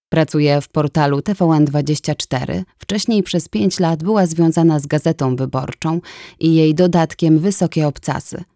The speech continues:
Warsztat dziennikarski szlifowała między innymi w The School of the New York Times oraz w ramach programu Google News Initiative Fellowship. Ukończyła także studia na kierunku Media and Culture w Amsterdamie.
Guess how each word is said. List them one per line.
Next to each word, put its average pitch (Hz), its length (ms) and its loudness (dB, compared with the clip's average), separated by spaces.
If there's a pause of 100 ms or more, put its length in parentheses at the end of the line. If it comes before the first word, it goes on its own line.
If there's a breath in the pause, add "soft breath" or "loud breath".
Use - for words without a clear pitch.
(440)
Warsztat 143 500 -2
dziennikarski 143 880 0
szlifowała 156 580 0
między 151 360 2
innymi 139 560 2 (240 loud breath)
w 151 60 -4
The 147 140 0
School 185 520 -2
of 156 280 -2
the 151 140 2
New 156 160 6
York 143 260 -2
Times 151 500 -4 (460)
oraz 151 320 -2
w 143 100 -6
ramach 175 320 2
programu 147 600 0
Google 196 540 0
News 165 320 2
Initiative 165 600 2
Fellowship. - 720 -6 (1400)
Ukończyła 156 480 2
także 151 340 -2
studia 151 460 -2
na 143 180 2
kierunku 139 580 -2
Media 160 460 0
and 156 200 0
Culture 147 600 -4
w - 120 -12
Amsterdamie. 165 720 -2